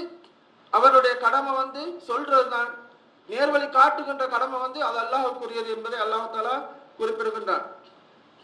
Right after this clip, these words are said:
"இல்லா மன் தவல்லா வ கஃபர் ஃபயஅஸிபுல்லாஹுல் அஸாபல் அக்பர்." அப்ப யாரெல்லாம் வந்து நபியை ஏற்கவில்லையோ நபி அவருக்கு தண்டனை கொடுக்க முடியாது,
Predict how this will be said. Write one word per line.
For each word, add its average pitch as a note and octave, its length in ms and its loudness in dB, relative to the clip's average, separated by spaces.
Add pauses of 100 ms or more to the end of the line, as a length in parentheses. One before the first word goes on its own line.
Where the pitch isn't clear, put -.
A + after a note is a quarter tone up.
(160)
"இல்லா C#4 340 2
மன் C#4 200 2
தவல்லா B3+ 460 0 (100)
வ A#3 40 -4 (120)
கஃபர் C#4+ 280 0 (300)
ஃபயஅஸிபுல்லாஹுல் B3 1160 -2 (300)
அஸாபல் B3+ 520 2
அக்பர்." F#3 240 -4
அப்ப F#3+ 140 -6
யாரெல்லாம் D4+ 540 2
வந்து D4 240 -4
நபியை C4+ 320 -4 (120)
ஏற்கவில்லையோ C4 640 2 (800)
நபி A#3 260 2
அவருக்கு D4 280 4
தண்டனை C4 400 -2
கொடுக்க A#3 220 -8
முடியாது, A3+ 500 2